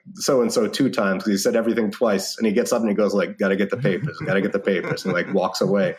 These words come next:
you're being introduced to all these people who have these outlandish names, kind of giving the feeling of, like,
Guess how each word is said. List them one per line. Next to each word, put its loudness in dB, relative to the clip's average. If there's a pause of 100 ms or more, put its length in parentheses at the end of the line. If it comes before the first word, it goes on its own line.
(360)
you're 4
being 2
introduced 0
to -14
all 0
these 2
people 0
who 4
have -2
these 2
outlandish 0
names, 2
kind 0
of 0
giving 2
the 2
feeling 2
of, 0
like, -2